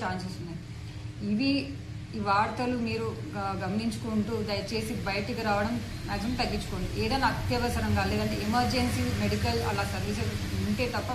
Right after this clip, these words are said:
బయటికి రాకండి. And తల్లిదండ్రులు కూడా విజ్ఞ-, విజ్ఞప్తి అండి, పిల్లలు ఏదో, ఆ, వాగు చూడడానికి వెళ్దాము, లేకపోతే రివర్ బాగా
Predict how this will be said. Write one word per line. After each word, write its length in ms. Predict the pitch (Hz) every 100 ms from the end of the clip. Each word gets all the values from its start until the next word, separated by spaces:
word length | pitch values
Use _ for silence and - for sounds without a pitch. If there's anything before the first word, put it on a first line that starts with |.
| 220
బయటికి 260 | 196 208
రాకండి. 400 | 202 180 180 170 - - - - - - - 226
And 220 | 247 254
తల్లిదండ్రులు 500 | 233 226 233 240 233
కూడా 120 | 240
విజ్ఞ-, 260 | 226 208 226
విజ్ఞప్తి 600 | 226 - 190 208 233 214
అండి, 220 | 196 180 - - - - -
పిల్లలు 460 | 254 247 262 254 262 240
ఏదో, 160 | 233 240 233
ఆ, 340 | 226 214 214 208
వాగు 340 | 220 247 233
చూడడానికి 280 | 233 226 220
వెళ్దాము, 380 | 208 202 202 208
లేకపోతే 440 | 208 208 196 214
రివర్ 280 | 196 202 233
బాగా 320 | 208 196 196